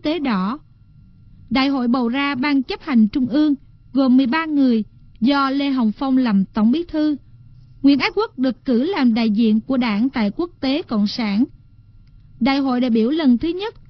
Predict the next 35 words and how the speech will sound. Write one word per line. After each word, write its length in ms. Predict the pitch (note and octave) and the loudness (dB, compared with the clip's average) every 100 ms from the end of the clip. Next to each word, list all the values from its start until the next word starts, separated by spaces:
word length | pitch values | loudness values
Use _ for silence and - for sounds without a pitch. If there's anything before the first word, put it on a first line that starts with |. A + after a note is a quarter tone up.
| - - | -20 -6
của 140 | C4 | -2
đảng 340 | B3+ B3 G#3 C4+ - - - | 0 0 0 -2 -6 -12 -2
đánh 220 | C4 D#4+ | -2 0
dấu 260 | D4 C#4+ F#4 E4+ | -2 -2 -4 -4
một 240 | A3+ - | -4 -4
mốc 160 | F4 - | -4 -4
quan 180 | D#4+ C4+ | -4 -4
trọng. 380 | - A#3+ G3 G#3 - - - - - - - - - - - - | -2 -2 0 -2 -6 -20 -20 -20 -20 -20 -20 -20 -20 -20 -20 -4
Đảng 320 | A3+ A#3+ A#3 | 0 0 0
đã 100 | D4+ | -4
khôi 200 | E4 E4+ | -4 -6
phục 240 | D4+ C#4+ A3 | -4 -4 0
được 300 | A3+ A#3 - | 2 2 -2
hệ 220 | G#3+ G#3+ | -2 -2
thống 260 | - C#4 E4+ D#4 | -2 -6 -6 -2
tổ 160 | G#3+ | -2
chức 240 | G#3+ G4 - - - - | -2 -6 -6 -16 -10 -2
từ 200 | C4+ B3+ | 0 0
trung 140 | D#4+ A#3 | -2 -2
ương 320 | C4 D#4+ D4+ | -2 -2 -2
đến 160 | D4 F4 | -4 -2
địa 160 | B3 G#3+ | -2 -2
phương, 360 | - D#4 D#4 C#4 _ _ - | -2 -2 -2 -4 _ _ -8
cũng 180 | - B3 | -4 -2
như 320 | E4 D4+ C#4+ | 0 0 0
khôi 220 | C4 D#4 D4 | -2 -4 -4
phục 240 | C#4+ - | -6 -2
được 360 | A#3+ A3+ G#3 - | 0 0 -2 -6
các 200 | E4+ - | -6 -2
tổ 140 | G#3+ | -2
chức 200 | G#3+ F4 | -2 -4
quần 240 | C4 G#3+ G3 | 2 2 2
chúng. 300 | C4 C4+ G#4+ - - - - - - - - - - - | 0 -2 -6 -16 -20 -20 -20 -20 -20 -20 -20 -20 -20 -4
Câu 180 | D4 D4 | -2 0
hỏi: 420 | C4 G#3+ G3+ | 0 0 -2